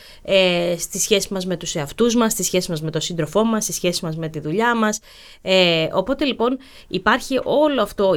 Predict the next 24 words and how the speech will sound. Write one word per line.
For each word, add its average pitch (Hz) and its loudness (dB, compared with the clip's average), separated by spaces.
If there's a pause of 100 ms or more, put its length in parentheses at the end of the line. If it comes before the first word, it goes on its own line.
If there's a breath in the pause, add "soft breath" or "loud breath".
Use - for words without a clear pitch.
όλη 262 4
αυτή - -2
η 240 -4
διαπραγμάτευση 220 -2
γύρω 226 2
από 214 0
αυτό 196 -6
το 196 -2
κομμάτι, 247 0
η 233 2
οποία 247 2 (360 loud breath)
πολύ, 208 4
πολύ 208 2
συχνά 233 -2
μπορεί 220 0
να 233 0
φε-, 226 0
να 220 4
έρχεται 240 0 (140)
πακέτο 214 2
με 214 4
μια 196 2
ψυχολογική 175 -2
κόπωση. 214 -4